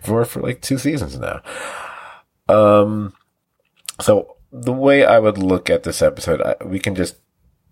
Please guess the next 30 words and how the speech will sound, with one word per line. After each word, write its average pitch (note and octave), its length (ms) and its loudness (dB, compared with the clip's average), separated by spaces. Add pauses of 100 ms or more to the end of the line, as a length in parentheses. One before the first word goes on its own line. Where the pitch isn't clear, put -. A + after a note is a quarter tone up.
(160)
you F2+ 120 -6
know, D2+ 200 -6 (480)
since A2 260 -4
they, G2+ 200 -2 (100)
a - 60 4
lot A#2 240 2
of A#2 60 0
them A2 160 2
are F#2 120 4
very F#2 320 4
siloed F2+ 600 4 (160)
storylines G#2 800 2
here, A#2 320 2 (560)
um, E2 560 0
we F#2 140 4
can F2+ 180 -4
go F2+ 240 4
through F2 220 -2
them E2 200 0
one E2+ 200 2
by E2 140 4
one, F2 320 2 (320)
and D#2+ 120 2
I, E2 120 4
and E2 460 -4 (220)
if - 180 -10
we, F2+ 200 2 (1500)
if - 100 -14
we F#2+ 60 2
wanna, F#2+ 420 0